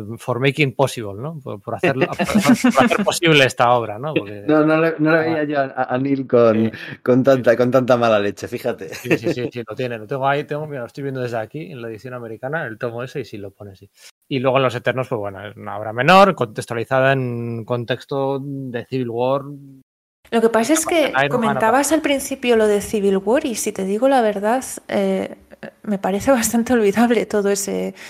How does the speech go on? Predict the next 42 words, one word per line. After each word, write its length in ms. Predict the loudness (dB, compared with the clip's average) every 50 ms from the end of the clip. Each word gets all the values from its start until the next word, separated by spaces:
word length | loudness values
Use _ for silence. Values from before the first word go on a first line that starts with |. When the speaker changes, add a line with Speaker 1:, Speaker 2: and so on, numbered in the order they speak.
| -20 -18 _
Speaker 3:
todo 120 | 4 4
ese 160 | 4 4 2 0
contexto. 480 | -2 -2 -2 -2 -4 -6 -2 0 0
Luego, 220 | 2 4 4 4 4
cuando 240 | 2 0 2 2
lo 100 | 2 4
he 140 | 4 4 2 0 -4 -18 _ -10
vuelto 380 | -8 -2 0 0 0 4 4 4
a 40 |
leer, 400 | 4 4 4 4 2 2 0 -2 -10 -20 -20 -20 _ _ _ -20 -18 -8 -8
efectivamente 640 | -6 0 0 0 2 4 4 4 4 4 2 0 0
tiene 200 | 0 0 2 2
bastante 360 | 2 2 2 -2 -2 -2 0
peso 240 | 0 0 -2 0 -2
porque, 180 | -2 -2 -2
bueno, 260 | -2 0 0 0 -2 -4
pues 180 | -6 -8 -10 -12 _ _ _ -18
está 600 | -16 -16 -12 -6 -4 -2 -2 0 0 0 0 0
Iron 140 | 2 2 2
Man 140 | 0 0 0
cada 160 | 0 0 0
dos 140 | 0 0 -2
por 160 | -4 -6 -4
tres 260 | -2 -2 -2 0 -2 -2
apareciendo, 720 | -2 -2 -2 -2 -2 -2 -2 -2 -2 0 0 0 0 0
atosigando 640 | -2 -2 -6 -4 -4 -2 -2 0 0 0 -2 -2
con 160 | -2 -2 -2 0
lo 80 | 0
del 160 | 0 -2 -2
registro, 580 | -2 -4 -6 -6 -2 -4 -4 -4 -2 -4 -4 -4
que 100 | -4 -6
ya 120 | -4 -4
ves 220 | -4 -4 -6 -8 -10
tú, 120 | -10 -12 -12
que 120 | -10 -10
les 220 | -10 -10 -10 -8 -6
da 80 | -4
un 80 | -4 -4
poco 200 | -4 -4 -4 -4
la 120 | -4 -4
risa 520 | -2 -2 -2 0 0 0 0 0 0 0
a 40 | -2